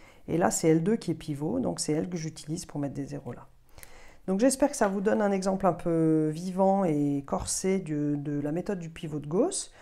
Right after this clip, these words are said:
sur quelque chose, voilà, une vraie matrice, euh, trois trois. Euh, voilà, je vous encourage vraiment à vous, à vous entraîner, à refaire ce genre de choses. Euh, euh,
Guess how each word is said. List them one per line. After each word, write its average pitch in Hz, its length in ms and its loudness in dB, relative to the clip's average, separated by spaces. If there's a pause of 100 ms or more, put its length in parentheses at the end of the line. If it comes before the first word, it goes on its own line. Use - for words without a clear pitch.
(300)
sur 160 380 -4
quelque 156 280 -6
chose, 165 320 -4
voilà, 156 380 2
une 147 320 0
vraie 147 240 -2
matrice, - 540 -4
euh, 139 180 -6
trois 160 260 -6
trois. - 500 -4 (1400)
Euh, 160 1000 2 (400)
voilà, 175 240 6
je 247 80 4
vous 233 120 4
encourage 160 360 2
vraiment 220 320 4
à 202 40 4
vous, 165 200 -2
à 151 560 -2
vous 156 160 -2
entraîner, 185 540 0
à 156 100 -2
refaire 190 340 -2
ce - 140 -6
genre 165 160 -4
de 151 80 -4
choses. 214 460 2 (600)
Euh, 156 300 2 (320)
euh, - 560 -8